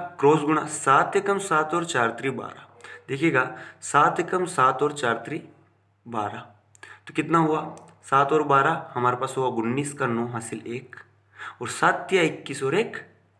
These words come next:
बाईस, ये हमारे पास आंसर।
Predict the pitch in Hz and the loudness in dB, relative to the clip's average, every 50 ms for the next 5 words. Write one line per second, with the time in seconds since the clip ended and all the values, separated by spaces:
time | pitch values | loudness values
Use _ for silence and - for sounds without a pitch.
0 | _ _ _ _ _ _ _ _ _ _ - 120 120 123 139 156 - - - 120 | _ _ _ _ _ _ _ _ _ _ -14 -10 -8 -8 -8 -8 -10 -10 -8 -4
1 | 117 117 117 107 107 110 - - - 139 165 170 - - - - - - _ _ | -4 -4 -4 -4 -6 -6 -6 -6 -10 -10 -10 -10 -12 -16 -20 -20 -20 -20 _ _
2 | _ - 117 107 104 - - - - - - | _ -10 -10 -10 -10 -10 -12 -12 -12 -14 -20